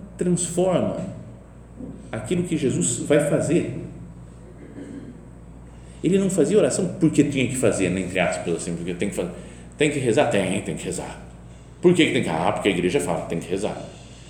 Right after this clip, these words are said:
Então vamos rezar. Tem que ir na missa domingo? Tem que ir na missa. Então vamos na missa. Sabe, ver a, a vida espiritual, as orações, como uma espécie de obrigação só. Não é?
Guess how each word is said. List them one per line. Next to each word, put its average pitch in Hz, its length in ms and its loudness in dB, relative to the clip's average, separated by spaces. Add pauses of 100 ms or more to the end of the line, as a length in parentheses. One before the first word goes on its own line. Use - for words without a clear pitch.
(140)
Então 120 120 2
vamos 120 240 2
rezar. 104 220 2 (680)
Tem 165 100 6
que 156 80 2
ir - 20 4
na 131 60 4
missa 180 300 2
domingo? 151 440 0 (220)
Tem 98 140 2
que 113 100 2
ir - 20 4
na 110 80 4
missa. 95 280 0
Então 123 320 -4 (200)
vamos 110 240 4
na 120 80 4
missa. 110 300 0
Sabe, 190 220 0 (520)
ver 165 260 4
a, 104 340 -2 (440)
a 101 120 -10
vida 165 160 -2
espiritual, 156 640 2
as - 80 -2
orações, 160 420 -2 (800)
como 143 160 0
uma 143 140 -2
espécie 135 360 -2
de 127 80 -2
obrigação 131 680 0
só. 107 440 -2 (3000)
Não 151 80 0
é? 180 100 -2